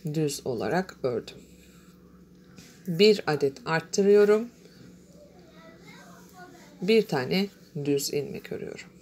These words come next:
Bir ilmek arttır. Bir tane düz ilmek ör. Bir ilmek arttır.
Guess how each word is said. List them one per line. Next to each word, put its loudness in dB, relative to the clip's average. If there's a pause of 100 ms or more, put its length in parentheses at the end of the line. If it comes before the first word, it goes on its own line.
(1400)
Bir 6
ilmek -4 (140)
arttır. 0 (1600)
Bir 2
tane -4 (720)
düz -4
ilmek -6 (100)
ör. -14 (880)
Bir 6
ilmek -6 (180)
arttır. 0